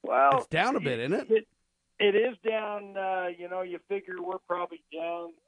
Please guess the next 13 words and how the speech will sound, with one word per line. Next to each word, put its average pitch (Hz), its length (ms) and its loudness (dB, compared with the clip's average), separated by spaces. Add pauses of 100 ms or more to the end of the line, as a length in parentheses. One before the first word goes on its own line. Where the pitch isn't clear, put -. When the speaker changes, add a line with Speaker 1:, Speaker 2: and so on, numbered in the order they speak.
(380)
Speaker 1:
oh, 156 320 -4
I 156 60 0
don't - 20 -14
know, 143 320 -16
maybe, 277 480 -6 (800)
well, 139 240 10 (140)
I 120 80 -6
mean, 123 180 -2
we've 120 180 -4
been 123 360 2
higher, 135 480 4
up 135 140 -6
over, 127 240 -6